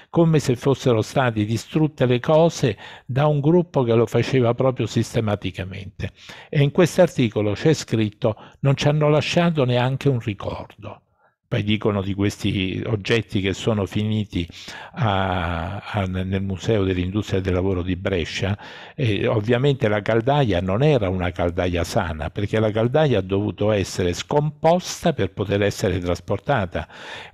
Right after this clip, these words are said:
Quella che voi vedete, la, l'immagine che vi ha fatto vedere Valentina, dove si vede la caldaia tutta sana,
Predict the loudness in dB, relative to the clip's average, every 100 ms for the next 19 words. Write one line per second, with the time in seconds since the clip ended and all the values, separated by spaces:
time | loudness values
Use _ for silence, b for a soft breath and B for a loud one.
0 | 2 4 6 4 2 2 2 2 0 2
1 | 2 2 0 0 2 0 0 -2 -2 0
2 | 0 0 0 0 0 -2 0 0 0 -2
3 | 0 0 2 2 0 -2 -4 -6 -4 -2
4 | -2 -2 -2 0 2 2 0 0 0 0
5 | 0 -2 -6 -4 -2 -2 -4 -4 -6 -8